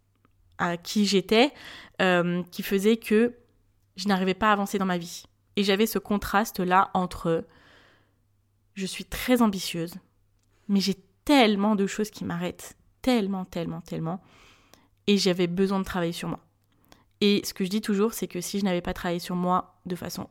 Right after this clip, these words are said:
aussi intense, je ne serais pas là en train de vous parler aujourd'hui.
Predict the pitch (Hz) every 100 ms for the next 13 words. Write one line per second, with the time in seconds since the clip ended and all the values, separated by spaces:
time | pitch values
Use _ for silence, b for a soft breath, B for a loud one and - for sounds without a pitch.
0 | - 214 - 180 175 180 - - b -
1 | 185 - 180 175 185 196 - 180 180 170
2 | 170 170 160